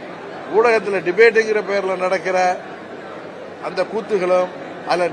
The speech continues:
நெறியாளர்கள் வருகிறவர்கள் செய்கின்ற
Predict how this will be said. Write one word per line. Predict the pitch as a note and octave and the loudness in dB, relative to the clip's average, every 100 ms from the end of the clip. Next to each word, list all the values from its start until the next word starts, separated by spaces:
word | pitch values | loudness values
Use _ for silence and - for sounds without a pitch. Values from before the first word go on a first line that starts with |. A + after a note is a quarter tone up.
| E3 | 0
நெறியாளர்கள் | G#3 C4 B3+ A#3+ A3+ G#3 G3+ G#3 G#3 - D#3+ | 2 6 8 8 4 2 0 -2 -4 -8 -2
வருகிறவர்கள் | F#3 G#3+ G3+ F#3+ F3 F3 E3+ | 0 2 0 0 -4 -6 -4
செய்கின்ற | F3 F#3 E3+ | -4 -4 -4